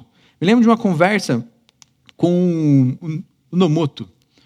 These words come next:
quando a gente foi começar um ministério com jovens, com adolescentes, e pensando em inovação, o que fazer, como fazer, ele me lembrou o seguinte: falou, "Felipe, lembre-se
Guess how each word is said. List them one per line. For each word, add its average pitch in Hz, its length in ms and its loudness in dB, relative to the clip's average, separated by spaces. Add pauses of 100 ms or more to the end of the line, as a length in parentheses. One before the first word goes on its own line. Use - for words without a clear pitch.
(220)
quando 156 160 -8
a 151 40 0
gente 156 200 -6
foi 170 260 -2
começar 156 460 -4
um - 20 -2
ministério 175 460 -2
com 139 160 -2
jovens, 156 500 -2
com - 100 -16
adolescentes, 151 760 -4 (580)
e 156 100 -6
pensando 170 680 0
em 156 100 0
inovação, 175 720 -4
o 151 40 -4
que 185 120 -4
fazer, 175 540 -2
como 185 220 -2
fazer, 156 600 -2 (600)
ele 156 200 0
me 175 80 -2
lembrou 160 320 -2
o - 20 -6
seguinte: 139 320 -4
falou, 143 140 -6
"Felipe, 147 480 -6 (220)
lembre-se 139 760 -2